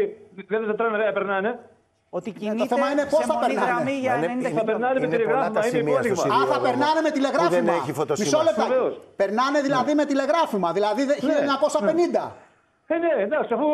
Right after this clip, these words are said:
Speaker 1: έπαθα-, πάθαμε ζημιά, τι να κάνουμε;
Speaker 3: Δεν μπορώ να
Speaker 1: Δεν
Speaker 3: καταλάβω.
Speaker 1: γίνονται αυτά.
Speaker 3: Ε, η
Speaker 1: Αυτά, παιδιά, δεν
Speaker 3: ταχύτητα
Speaker 1: γίνονται.
Speaker 3: αποκατάστασης ενός μέσου. Η ταχύτητα
Speaker 1: Ναι.
Speaker 3: αποκατάστασης της γραμμής ενός
Speaker 1: Ναι.
Speaker 3: μέσου, το οποίο το χρησιμοποιούν εκατομμύρια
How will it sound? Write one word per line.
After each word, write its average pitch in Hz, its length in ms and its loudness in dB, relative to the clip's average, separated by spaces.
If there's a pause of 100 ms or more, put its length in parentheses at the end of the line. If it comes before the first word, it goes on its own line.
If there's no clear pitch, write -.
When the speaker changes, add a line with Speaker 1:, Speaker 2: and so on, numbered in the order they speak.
Speaker 1:
έπαθα-, 285 240 -2
πάθαμε 277 260 -2
ζημιά, 294 220 -4 (120)
τι 320 120 -4
να 240 120 -2
κάνουμε; 151 220 -4 (1400)
Speaker 3:
Δεν 214 120 -8
μπορώ 247 180 0
να 240 100 -2
Speaker 1:
Δεν 208 100 0
Speaker 3:
καταλάβω. 320 240 0
Speaker 1:
γίνονται 302 220 0
αυτά. 247 240 -2 (160)
Speaker 3:
Ε, 190 60 -2
η 196 200 2
Speaker 1:
Αυτά, - 0 -
παιδιά, 226 80 -2
δεν 247 100 0 (140)
Speaker 3:
ταχύτητα 285 320 0
Speaker 1:
γίνονται. 254 180 0
Speaker 3:
αποκατάστασης 254 800 -2
ενός 247 340 -2
μέσου. 254 420 -4 (580)
Η 196 160 -4
ταχύτητα 226 580 -2
Speaker 1:
Ναι. 269 60 0
Speaker 3:
αποκατάστασης 247 800 -4
της 208 140 -8
γραμμής 220 520 -4 (200)
ενός 233 440 -2
Speaker 1:
Ναι. 254 100 -2
Speaker 3:
μέσου, 202 300 -6 (220)
το 226 80 0
οποίο 226 260 0
το 285 100 -2
χρησιμοποιούν 233 600 -4
εκατομμύρια 254 640 -2